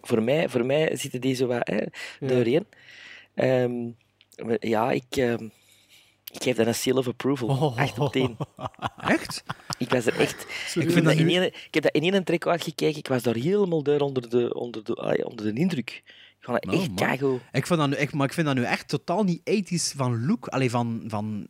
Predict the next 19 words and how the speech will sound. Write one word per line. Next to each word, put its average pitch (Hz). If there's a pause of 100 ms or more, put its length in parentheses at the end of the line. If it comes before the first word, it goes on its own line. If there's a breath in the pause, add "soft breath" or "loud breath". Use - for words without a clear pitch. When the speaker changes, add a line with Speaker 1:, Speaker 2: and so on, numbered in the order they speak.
Speaker 3:
cinema, 127
cinema, 127
cinema 160
look. 107 (540 loud breath)
Ik, -
ik 117
dacht 123
Speaker 2:
Cinema 226
Speaker 3:
echt 269
dat 247
je 165
Speaker 2:
look 165
Speaker 3:
dat 170 (120)
Speaker 2:
niet. 120
Cinema 226
look 233
niet. 170
Speaker 3:
Nee, 160
nee, -